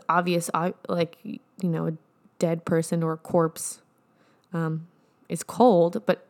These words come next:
I didn't think about that. And it was like reality hit me all at once. And I flipped. I flipped out.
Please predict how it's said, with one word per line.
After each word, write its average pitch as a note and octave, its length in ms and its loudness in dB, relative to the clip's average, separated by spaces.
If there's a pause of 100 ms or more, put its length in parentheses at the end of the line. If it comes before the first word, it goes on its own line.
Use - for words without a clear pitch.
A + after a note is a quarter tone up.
(100)
I F3+ 60 0
didn't F#3+ 220 0
think G3+ 220 2
about B3 280 4
that. C4+ 240 2 (920)
And G#3 140 6
it G#3 60 6
was G#3 220 4
like G3 200 0
reality F#3 460 4
hit G3 180 0
me A3+ 280 4 (640)
all G3 380 6
at F3+ 180 0
once. F3+ 460 0
And F#3 100 4
I F3+ 260 2 (340)
flipped. F3 960 2
I F3+ 120 4
flipped G3+ 920 4 (120)
out. E3+ 300 2